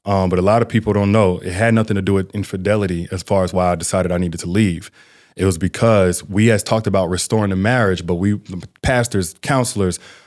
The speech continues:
over and over again, me catching that she had talked to her mom or brought her mom into the marriage, and her mama was very intent on staying in the marriage,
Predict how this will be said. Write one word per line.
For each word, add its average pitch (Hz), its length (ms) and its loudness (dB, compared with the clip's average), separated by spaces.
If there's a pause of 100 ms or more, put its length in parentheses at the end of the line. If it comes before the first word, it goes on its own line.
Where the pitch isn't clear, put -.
over 139 220 4
and 131 100 4
over 120 120 4
again, 107 180 2
me 104 100 2
catching 104 320 -2
that 101 100 0
she 107 120 -2
had 95 100 -2
talked 120 240 -4
to 131 60 -6
her 123 80 0
mom 117 280 0
or 95 60 -4
brought 98 160 0
her 110 60 4
mom 104 240 2
into 98 180 -2
the 95 40 -2
marriage, 113 340 2
and 92 80 -4
her 90 60 -2
mama 95 240 0
was 87 160 -4
very 101 260 4
intent 98 280 -2
on 87 100 -2
staying 113 340 0
in 120 60 4
the 117 40 4
marriage, 113 400 2